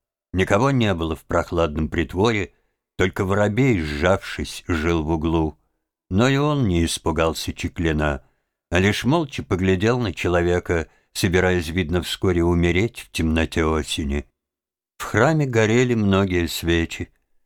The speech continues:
Свет молчаливого печального воска делал достаточно определенной всю внутренность помещения до самого подспудья купола,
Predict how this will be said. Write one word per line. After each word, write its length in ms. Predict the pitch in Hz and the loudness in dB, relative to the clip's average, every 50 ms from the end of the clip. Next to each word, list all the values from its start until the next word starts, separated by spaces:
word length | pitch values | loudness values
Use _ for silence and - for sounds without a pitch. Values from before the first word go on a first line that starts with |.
| _ _ _ _ - | _ _ _ _ -8
Свет 360 | - - 104 110 120 120 - - | -4 0 2 4 4 4 2 2
молчаливого 760 | 120 120 110 - - - 117 117 117 117 117 110 107 107 104 | 0 0 0 0 -2 0 0 2 2 2 0 0 0 -2 -2
печального 720 | - 117 101 - - 104 104 101 98 98 101 95 101 95 | -2 -4 -2 0 0 0 0 2 0 0 0 0 0 0
воска 520 | 90 92 107 120 117 - - - - 113 107 | 2 2 2 2 0 -2 -6 -6 -6 -4 -4
делал 400 | 87 80 90 90 90 90 90 78 | 0 0 2 2 2 0 0 0
достаточно 760 | 76 85 85 - - - 90 85 - - - - 87 80 | 0 -2 -2 -2 -2 -2 -2 -2 -2 -4 -6 -4 -2 -2
определенной 800 | 80 - - 87 85 76 80 85 82 85 85 87 87 85 82 80 76 | -2 -2 -2 -4 -2 0 0 0 2 2 0 0 0 -2 -2 -2 -4
всю 280 | - - - 90 80 | -6 -6 -4 -2 -2
внутренность 680 | 80 80 82 87 92 90 - - 80 80 80 78 - - | 0 0 0 2 0 0 0 -2 -2 -2 -2 -4 -4 -6
помещения 840 | - 80 80 80 78 - - - 95 104 110 107 107 104 101 98 90 | -4 -2 0 0 -2 -4 -4 -2 0 0 0 0 -2 -2 -2 -4 -2
до 180 | 76 87 87 | -2 -2 -2
самого 500 | - - - 95 92 90 85 85 85 80 | -2 -2 -2 0 0 0 0 -2 -2 -4
подспудья 800 | - - 90 82 - - - - - 92 87 80 67 69 76 76 | -4 -2 -4 -4 -4 -6 -10 -6 -2 -2 -2 -2 -2 -2 -4 -4
купола, 680 | 71 - 95 110 117 - - 104 104 104 101 101 98 | -4 -2 -2 -2 -2 -2 -4 -4 -4 -2 -2 -4 -4